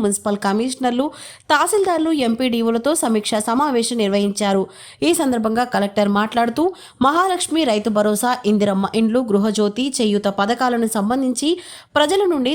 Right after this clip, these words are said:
దరఖాస్తులు స్వీకరించాలని చెప్పారు. ప్రతి గ్రామ పంచాయతీ, మున్సిపాలిటీలలో టీములు ఏర్పాట్లు చేయాలన్నారు.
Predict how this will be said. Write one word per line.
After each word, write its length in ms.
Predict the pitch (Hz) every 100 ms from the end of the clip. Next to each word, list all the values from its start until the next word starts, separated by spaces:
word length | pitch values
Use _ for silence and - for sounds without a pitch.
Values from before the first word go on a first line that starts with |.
| 277
దరఖాస్తులు 520 | 226 226 220 226 233 240
స్వీకరించాలని 680 | 233 233 262 220 220 226 262
చెప్పారు. 400 | 214 202 214 202 - - - -
ప్రతి 240 | 240 269 220
గ్రామ 200 | 214 220 220
పంచాయతీ, 520 | 208 202 254 226 220 262 220
మున్సిపాలిటీలలో 720 | 202 196 208 208 214 208 254 262
టీములు 260 | 214 208 208 214
ఏర్పాట్లు 360 | 233 269 226 202
చేయాలన్నారు. 560 | 202 190 196 202 208